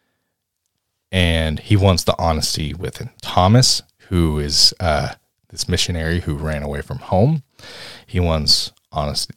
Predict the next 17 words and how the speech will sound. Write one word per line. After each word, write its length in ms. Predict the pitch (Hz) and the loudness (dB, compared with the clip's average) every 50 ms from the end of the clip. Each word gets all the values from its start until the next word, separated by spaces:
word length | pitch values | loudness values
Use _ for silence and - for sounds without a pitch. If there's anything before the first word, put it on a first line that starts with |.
| _ _ | _ _
He 220 | - 107 - 117 | -8 -2 0 2
loves 560 | 104 98 113 117 123 120 120 113 107 101 - - | 2 4 6 6 8 8 6 6 4 2 -2 0
Ellie 260 | - 107 92 90 87 | 2 2 2 2 0
because 320 | 82 87 87 - - - - | -2 -4 -6 -6 -2 -4 -4
he, 380 | - - - - - - 110 | -4 -4 -6 -6 -4 0 0
he 40 | 107 | 0
finds 500 | - - - - 110 104 98 98 92 82 | -2 -2 -2 0 2 4 4 4 2 0
the 120 | 90 87 | 0 0
honesty 380 | 85 78 80 80 - - - 69 | 0 0 -2 -2 -4 -4 -6 -6
within 380 | 71 76 78 - - 82 76 76 | -6 -6 -8 -6 -6 -6 -6 -6
her. 400 | - - - 92 92 71 71 - _ _ _ _ _ _ _ _ _ _ _ _ _ _ _ _ _ _ _ - | -6 -2 -2 0 0 0 -4 -8 _ _ _ _ _ _ _ _ _ _ _ _ _ _ _ _ _ _ _ -14
Liz, 640 | 85 85 90 95 92 87 80 76 73 - - - _ _ _ _ _ _ _ _ _ _ _ _ _ _ _ _ _ _ _ _ _ _ _ _ _ _ _ _ _ _ _ _ _ - | -4 0 4 6 6 4 4 2 -2 -2 -4 -6 _ _ _ _ _ _ _ _ _ _ _ _ _ _ _ _ _ _ _ _ _ _ _ _ _ _ _ _ _ _ _ _ _ 2
always 360 | - 104 107 104 104 101 90 | 6 8 8 8 8 6 6
being 240 | 87 95 90 87 90 | 4 2 2 2 2
there 160 | 87 85 78 | 2 0 0
for 260 | 76 - 78 76 76 | -2 -2 -4 -4 -4
him 160 | 71 67 73 | -4 -6 -10